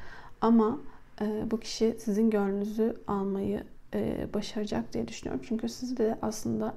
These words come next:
iyi tanıyor. Dediğim gibi bir şeyleri öğrenmiş sizinle ilgili,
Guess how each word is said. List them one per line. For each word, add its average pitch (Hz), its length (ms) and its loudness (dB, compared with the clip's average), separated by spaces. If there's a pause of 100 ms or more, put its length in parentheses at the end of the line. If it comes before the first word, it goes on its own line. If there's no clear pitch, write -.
iyi 220 140 2
tanıyor. 214 420 -2 (540)
Dediğim 214 300 4
gibi 214 160 0
bir 220 60 -8
şeyleri 214 500 -2
öğrenmiş 202 760 0 (100)
sizinle 196 480 0
ilgili, 220 420 -4